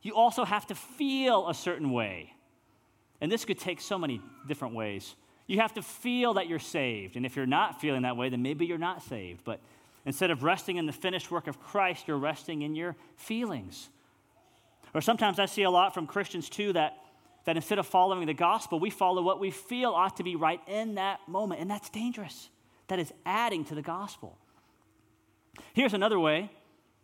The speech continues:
I have a bunch of examples, so hang on. The gospel of tolerance. This is preached in our culture that, that really, you know,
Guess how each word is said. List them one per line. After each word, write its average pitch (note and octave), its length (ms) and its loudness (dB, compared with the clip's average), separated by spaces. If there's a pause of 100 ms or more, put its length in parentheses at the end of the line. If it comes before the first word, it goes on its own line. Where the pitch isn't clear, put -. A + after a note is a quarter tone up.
(640)
I - 60 0
have D#3 80 4
a C#3+ 60 -2
bunch D3 260 0
of C#3 60 -4
examples, B2 500 -4
so A#2+ 80 -4
hang D3+ 180 2
on. C#3 460 2
The C#3+ 60 2
gospel E3 500 2
of D3 140 -4
tolerance. F#3+ 960 -4 (1160)
This G3+ 240 4
is F#3 120 -6
preached - 640 -4
in F#3 100 0
our E3 100 0
culture F#3+ 500 -2
that, C3 260 2 (720)
that D3+ 120 2
really, G3 280 4
you D#3+ 140 2
know, D#3 280 0